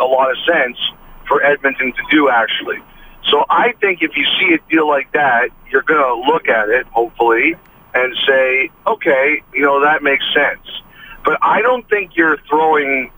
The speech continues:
Puljujarvi in with Lucic just to trade Lucic. I think if you're throwing a guy like an asset like Puljujarvi in, you're doing it because you're getting something that people are gonna look at and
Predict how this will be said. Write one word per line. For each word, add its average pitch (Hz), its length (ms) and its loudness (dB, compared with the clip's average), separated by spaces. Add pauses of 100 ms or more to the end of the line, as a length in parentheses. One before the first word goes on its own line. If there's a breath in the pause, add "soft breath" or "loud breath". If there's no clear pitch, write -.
(160)
Puljujarvi 147 720 2
in 135 200 2
with 123 120 0
Lucic 131 800 0 (520)
just - 520 0
to 135 120 2
trade 131 420 -2
Lucic. - 640 -2
I 131 120 0
think 147 260 -4
if 143 140 -4
you're 131 180 -4
throwing 165 320 0
a 135 80 0
guy 139 280 2
like 131 180 0
an 127 80 -2
asset 139 420 0
like 123 180 0
Puljujarvi 135 800 2
in, 185 120 -4 (640 soft breath)
you're 127 140 -2
doing 165 320 0
it 160 180 -2
because 135 420 -2
you're 131 120 -2
getting 156 440 -2
something 135 380 -2
that 123 160 -2
people 143 280 0
are 131 40 0
gonna 127 200 0
look 135 220 0
at 123 160 2
and 113 140 -8